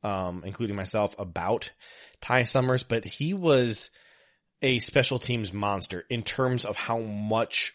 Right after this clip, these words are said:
playing time he got. Now, I thought that he was not always consistent or reliable. Come on, he's a seventh round pick. What do you expect?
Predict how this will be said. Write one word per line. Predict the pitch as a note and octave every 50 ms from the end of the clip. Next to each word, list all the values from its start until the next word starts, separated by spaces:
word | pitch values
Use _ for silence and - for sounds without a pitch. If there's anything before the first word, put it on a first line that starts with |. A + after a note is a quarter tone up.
| _ -
playing | - - A2 G#2 G2+ G2+ F#2+
time | - G#2 G2+ G2 F2
he | F2 F#2+ F#2
got. | F2 G2+ F#2 D2+ -
Now, | D#2+ F#2 G#2
I | B2 C#3+ D3
thought | - D3+ C#3 C3+ -
that | C3 -
he | - B2
was | A#2+ A2+ G#2 G2
not | A2 G#2 G2
always | G2 G2 G2 G2 G2+ F#2+ F#2 F2 - - - _ -
consistent | - G#2+ G2 - - A2 G#2 - - A#2 G#2+ -
or | G2+ F#2+ F2
reliable. | D#2 D#2+ D#2+ D#2+ E2+ G2+ G#2 A#2 C3 D3+ D3+ D3+ _ -
Come | - - E2+
on, | C#2+
he's | C#2+ C#2+ D#2
a | E2
seventh | - G#2+ G2 G2 - -
round | A2 F#2+ -
pick. | - F2+ - -
What | -
do | E2
you | D#2
expect? | - - - - - -